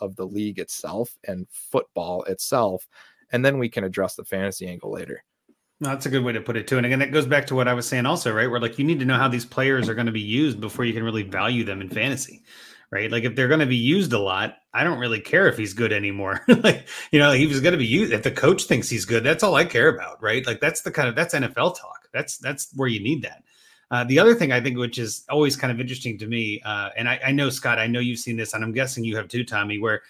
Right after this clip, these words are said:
Speaker 2: somebody will send you a D M, like, for Pitts, right? And they're thinking the same thing we are, like, that Atlanta offense is gonna be through the roof.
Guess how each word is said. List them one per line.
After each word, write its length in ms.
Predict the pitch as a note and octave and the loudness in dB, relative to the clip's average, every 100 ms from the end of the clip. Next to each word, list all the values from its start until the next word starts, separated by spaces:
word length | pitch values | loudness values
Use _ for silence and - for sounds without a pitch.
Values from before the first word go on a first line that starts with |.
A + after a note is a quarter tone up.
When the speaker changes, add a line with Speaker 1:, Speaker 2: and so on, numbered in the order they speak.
| - - - | -20 -20 -2
Speaker 2:
somebody 320 | E3 E3 D3+ | 2 4 2
will 100 | C3+ | 0
send 220 | - C3+ | 0 2
you 100 | C3 | 0
a 20 | |
D 180 | A#2+ A#2+ | 0 0
M, 160 | A#2+ A#2 | 0 0
like, 160 | G#2+ | -2
for 160 | - G#2 | -6 -4
Pitts, 360 | - A2 - | -2 -2 -2
right? 180 | A2+ G#2+ | -2 -2
And 80 | A2 | -2
they're 80 | B2+ | 0
thinking 260 | D3+ C#3 | 2 2
the 80 | B2 | 2
same 280 | - B2+ A#2 | 0 0 0
thing 120 | A2+ | -2
we 140 | A2 G#2+ | -2 -2
are, 100 | G#2 | 0
like, 180 | G2+ B2+ | 0 0
that 140 | A#2+ | 0
Atlanta 340 | A#2+ A#2+ A#2+ A2 | 0 0 0 0
offense 340 | A2+ A#2 G#2+ | -2 -4 -8
is 120 | G2+ | -8
gonna 180 | A2+ G#2 | -8 -6
be 80 | G#2 | -6
through 220 | - A#2+ | -4 -4
the 100 | G2+ | -4
roof. 340 | G#2 G#2+ G2+ | -6 -6 -8